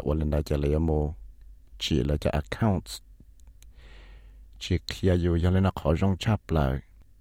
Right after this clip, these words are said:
Thì giờ thì những giờ, thì giờ, nhua thì giờ,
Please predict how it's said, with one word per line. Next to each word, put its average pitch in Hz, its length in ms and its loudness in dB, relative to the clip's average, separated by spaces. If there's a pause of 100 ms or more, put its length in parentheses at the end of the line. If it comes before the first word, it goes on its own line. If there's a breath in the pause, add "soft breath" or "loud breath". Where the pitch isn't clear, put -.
Thì 80 160 -4 (100)
giờ 73 360 0
thì 80 180 2
những 101 300 2
giờ, 85 180 4 (100)
thì 95 140 2
giờ, 71 280 2 (220)
nhua 107 340 2
thì 110 140 0
giờ, 92 120 2